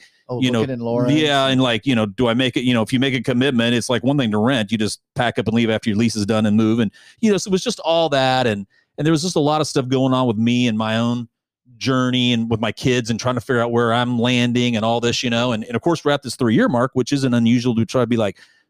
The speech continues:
Speaker 2: "Okay, we've been dating for three years," you know. And, you know, and she was kind of just over it.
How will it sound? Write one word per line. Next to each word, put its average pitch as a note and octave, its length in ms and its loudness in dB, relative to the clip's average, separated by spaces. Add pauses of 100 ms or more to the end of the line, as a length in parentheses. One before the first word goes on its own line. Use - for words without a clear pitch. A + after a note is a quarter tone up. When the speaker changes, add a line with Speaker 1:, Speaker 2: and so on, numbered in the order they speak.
(220)
Speaker 2:
"Okay, G2+ 80 -4
we've G#2+ 120 0
been A#2 120 0
dating A2+ 200 0
for F#2 80 -8
three G#2+ 200 -2
years," A2 260 0
you G#2+ 80 0
know. G2+ 160 -2 (420)
And, D3 580 0
you D3 140 -4
know, B2 180 2
and B2+ 120 0
she - 240 -2
was D3+ 160 2
kind B2+ 220 0
of A#2 80 0
just A2+ 180 -2
over A2 400 2
it. B1 140 -12